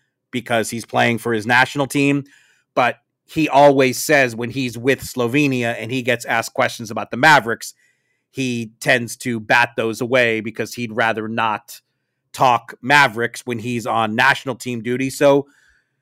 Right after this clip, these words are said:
yes, I, I don't think there's any question that there's gonna be a lot of interest in the Mavs when they do media day,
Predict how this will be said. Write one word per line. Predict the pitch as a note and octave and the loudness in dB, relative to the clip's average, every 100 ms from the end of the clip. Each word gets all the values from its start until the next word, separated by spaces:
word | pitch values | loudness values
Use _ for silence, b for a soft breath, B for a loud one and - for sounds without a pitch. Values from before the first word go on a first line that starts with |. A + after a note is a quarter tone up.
| _ _ | _ _
yes, | G3 F3 - - | 4 4 4 -2
I, | D3 C#3+ - | 0 0 2
I | C3+ | 4
don't | D3+ C#3 | 4 2
think | C#3 | 2
there's | D3 - | 0 0
any | - G3 F#3 | 2 6 6
question | D3+ F3 D#3 - B2+ A#2+ | 4 6 6 4 -2 -2
that | B2 | -2
there's | C3 C3 | -2 -2
gonna | C3 | 0
be | C3 | 0
a | |
lot | B2+ C3+ C#3+ C3+ | 2 6 6 6
of | B2+ | 4
interest | C3+ C3 C#3 A#2+ - - - | 0 0 -2 -4 -6 -16 -4
in | B2+ A#2+ A#2 A#2 - | -2 -2 -4 -10 -14
the | A2 A2+ | -10 0
Mavs | C3 C#3 C3+ C#3 A#2 | 4 6 6 4 0
when | C3 C3 | 0 2
they | C3 B2+ | 0 0
do | B2+ | -2
media | B2+ B2+ B2+ B2+ | -2 -4 -2 0
day, | B2+ B2+ B2 A#2+ | 2 4 2 -2